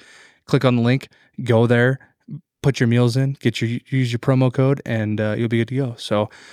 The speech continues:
um, other than that, we have it, uh, posted on our website too. So you can get linked from there too. If you're trying to get to the website, get straight to their meals, use our link. Um, and yeah, that's Right on Trek.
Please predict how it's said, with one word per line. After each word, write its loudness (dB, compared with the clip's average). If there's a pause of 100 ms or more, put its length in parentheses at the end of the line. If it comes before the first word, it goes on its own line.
(140)
um, 0
other 4
than 2
that, 2
we 2
have 2
it, -2
uh, 2
posted 0
on 2
our 2
website 0
too. -4
So -6
you -8
can -4
get 0
linked -2
from -6
there 0
too. -2
If -8
you're -6
trying 0
to -2 (320)
get 2
to 4
the 4
website, 2
get 0
straight 0
to -10
their 0
meals, -2 (320)
use 2
our 4
link. -4 (300)
Um, -6 (120)
and -2
yeah, -2
that's -2
Right 0
on 0
Trek. -10